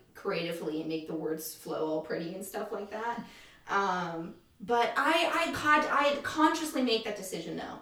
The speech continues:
I had to go from unconsciously doing whatever I was doing to, like, "Wait a second, no, I need to choose every day, every day to write, or else it wasn't gonna happen."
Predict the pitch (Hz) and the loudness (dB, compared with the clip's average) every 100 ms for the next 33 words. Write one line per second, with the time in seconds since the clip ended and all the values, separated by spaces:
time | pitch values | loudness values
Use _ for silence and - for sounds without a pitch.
0 | - 185 208 208 202 202 220 214 226 240 | -4 -2 0 0 2 4 4 4 0 0
1 | 254 269 247 240 - 226 214 220 214 202 | 0 2 0 0 -4 -2 6 6 6 2
2 | 190 190 180 175 190 180 180 208 175 165 | 2 2 2 0 -2 -2 -4 -6 -4 -4
3 | 165 170 165 165 175 - 170 175 185 220 | -4 -6 -6 -4 -6 -6 -6 -4 -2 -2
4 | 190 202 - - - - 277 269 220 - | -2 -6 -6 -8 0 0 8 8 8 2
5 | - - 294 285 320 - 302 262 - - | -4 2 2 4 2 4 4 4 4 0
6 | - - - - - 349 262 320 269 240 | -8 -18 -18 -2 4 4 6 4 6 6
7 | 220 - - - - _ _ - 202 - | 6 4 -4 -12 -20 _ _ 0 0 0
8 | - - - _ _ - _ _ _ - | -4 -10 -18 _ _ -20 _ _ _ -20
9 | - - - - 208 208 202 185 180 - | -20 -20 -20 -14 0 0 0 -4 -6 -8
10 | - - - | -10 -10 -14